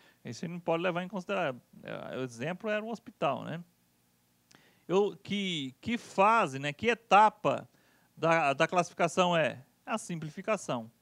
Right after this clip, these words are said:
tá? Quando eu tenho dois ou mais materiais que têm a mesma finalidade e eu opto por um, né? Eu estou fazendo o quê? A simplificação,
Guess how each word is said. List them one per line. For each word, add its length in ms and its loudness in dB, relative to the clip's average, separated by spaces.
tá? 240 -4
Quando 200 -4
eu 40 -2
tenho 240 -4
dois 600 4
ou 120 -4
mais 680 -2
materiais 640 2
que 120 -6
têm 240 -6
a 60 -2
mesma 300 -6
finalidade 800 -4
e 40 2
eu 140 4
opto 400 6
por 280 -4
um, 260 -2
né? 320 -8
Eu 120 0
estou 180 -2
fazendo 320 -4
o 40 -8
quê? 260 -2
A 120 -4
simplificação, 1160 -10